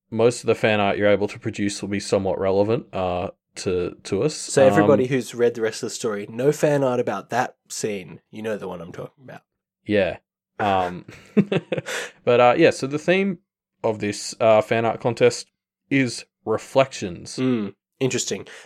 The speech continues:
Speaker 2: I, I'm not sure how that will fit into doing Pact fan art, but I'm sure you big brain people can figure
Speaker 1: Mm.
Speaker 2: out a way.
Speaker 1: Yeah, you know, it's, it's obviously very obtusely, uh,
Speaker 2: <laughs>
Speaker 1: you know, related to Pact.
Speaker 2: Yeah. No, I,
Speaker 1: Um,
Speaker 2: I'd love
Speaker 1: but
Speaker 2: to see some Pact fan art. I mean, we can,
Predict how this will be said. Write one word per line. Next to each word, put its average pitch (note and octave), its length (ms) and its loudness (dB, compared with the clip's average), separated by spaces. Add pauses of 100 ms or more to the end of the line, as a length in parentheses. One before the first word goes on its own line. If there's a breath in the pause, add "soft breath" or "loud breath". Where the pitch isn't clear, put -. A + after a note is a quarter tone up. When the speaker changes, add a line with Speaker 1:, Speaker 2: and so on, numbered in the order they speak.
Speaker 2:
I, D#3+ 120 2
I'm E3 100 2
not A3+ 160 6
sure F#3 160 4
how C#3 160 4
that B2 220 0
will G#2+ 280 -2 (240)
fit A2+ 220 -6
into A2+ 320 -6 (220)
doing A2 220 -6
Pact - 260 -2
fan C3+ 240 4
art, A3 180 4
but G3 80 2
I'm F#3 80 2
sure E3+ 180 4
you B2+ 180 2
big A#2+ 200 -6
brain A2+ 240 -2
people A#2 240 -8
can A2 160 -12
figure A#2 280 0
Speaker 1:
Mm. G#2 40 -2
Speaker 2:
out G#2 60 -4
a G#2+ 40 -4
way. D#3+ 280 -4 (420)
Speaker 1:
Yeah, B2+ 300 2
you G#2 160 -2
know, F2+ 100 -6
it's, - 220 -10
it's - 140 -6
obviously G#2 340 -2
very G#2+ 260 4
obtusely, F#2+ 800 -6
uh, F2+ 340 4 (280)
Speaker 2:
<laughs> - 260 -14
Speaker 1:
you A2+ 100 -4
know, G2 280 -4
related G2+ 500 0
to A2+ 100 -4
Pact. A2+ 400 -2
Speaker 2:
Yeah. G#2 220 -6
No, D3 240 4
I, D3+ 160 4
Speaker 1:
Um, A2+ 60 4
Speaker 2:
I'd E3 200 6
love F3+ 140 4
Speaker 1:
but F3+ 60 -12
Speaker 2:
to G#3 60 2
see D#3+ 160 -2
some C3+ 200 -8
Pact A2+ 240 -6
fan G2+ 260 -8
art. F2 180 -14
I D3 80 2
mean, D#3+ 200 4
we F#3+ 120 8
can, B2+ 360 0